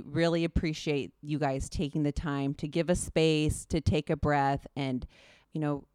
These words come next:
you know, we're here for you and we're excited to bring you content, but we just wanna make sure that we are all in a good, healthy space to bring it to you.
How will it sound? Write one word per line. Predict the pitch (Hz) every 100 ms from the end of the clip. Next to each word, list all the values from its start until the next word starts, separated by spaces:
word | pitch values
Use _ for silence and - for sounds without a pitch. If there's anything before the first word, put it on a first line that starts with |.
| _
you | 151
know, | 143
we're | 139 170
here | 208 220
for | -
you | 220 202 202
and | 180
we're | 151
excited | 151 - 175
to | 180
bring | 165
you | 170
content, | - 151 143 - 143
but | 139
we | 143
just | 147
wanna | 156 151
make | 143
sure | - 143
that | 127 104
we | 143
are | 143 -
all | 135 135
in | 143 131
a |
good, | 127 151 143
healthy | 147 131 -
space | 127 - 120 117 -
to | 127
bring | 131 127
it | -
to | 117
you. | 110 64 71